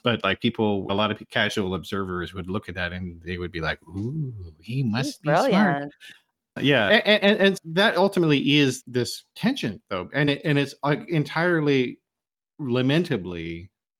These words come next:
Speaker 1: buried in all of this media coverage because they want affirmative action for themselves,
Speaker 2: Right.
Speaker 1: uh, while also demanding that nobody else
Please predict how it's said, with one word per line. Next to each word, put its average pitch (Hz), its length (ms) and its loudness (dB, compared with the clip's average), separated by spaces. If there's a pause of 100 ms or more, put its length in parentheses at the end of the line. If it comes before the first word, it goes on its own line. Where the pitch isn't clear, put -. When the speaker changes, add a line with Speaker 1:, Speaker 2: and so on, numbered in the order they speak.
(280)
Speaker 1:
buried 101 680 -2
in 98 260 -8
all 87 240 -4
of 85 120 -8
this - 320 -8 (220)
media 143 340 0
coverage - 500 -16
because 98 540 -2 (720)
they 131 880 2
want 110 400 -2 (240)
affirmative 104 460 -6
action 95 480 -10
for 80 260 -10
themselves, 80 840 -8 (240)
Speaker 2:
Right. 151 220 0
Speaker 1:
uh, 95 200 -4
while 143 340 6
also 143 420 4
demanding 110 480 0
that 104 160 -6
nobody 95 340 -6
else 82 320 -8